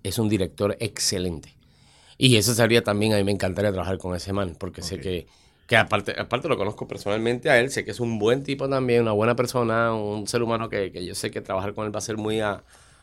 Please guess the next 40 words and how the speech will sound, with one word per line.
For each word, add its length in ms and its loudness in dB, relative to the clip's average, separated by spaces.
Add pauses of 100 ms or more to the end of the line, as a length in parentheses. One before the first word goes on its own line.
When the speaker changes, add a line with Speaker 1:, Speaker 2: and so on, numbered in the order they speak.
(160)
Speaker 1:
muy 160 2
a 60 8
gusto, 380 0
¿no? 220 2
Speaker 2:
Ajá, 260 0
ajá, 220 2
ajá. 100 2
Speaker 1:
Este, 1200 2
o 20 -18
sea, 140 -12
estaría 260 0
increíble, 560 0 (340)
porque 240 -4
lo 100 -2
que 200 0
yo 100 2
he 40 2
visto 320 0
de 160 2
él 200 -2 (120)
Speaker 2:
Es 100 -4
bueno. 300 -2 (100)
Speaker 1:
es 140 -6
bueno, 360 -6 (140)
buenísimo, 420 -12 (120)
muy 140 -8
bueno. 260 -14
Speaker 2:
Eh, 640 6
¿en 200 -2
tu 680 2
mente 340 0
hay 300 2 (280)
hacer 280 -4
cosas 300 -4
tuyas 240 -4
en 60 -4
algún 160 -6
momento? 440 -6 (420)
Speaker 1:
¿Como 160 2
director? 440 2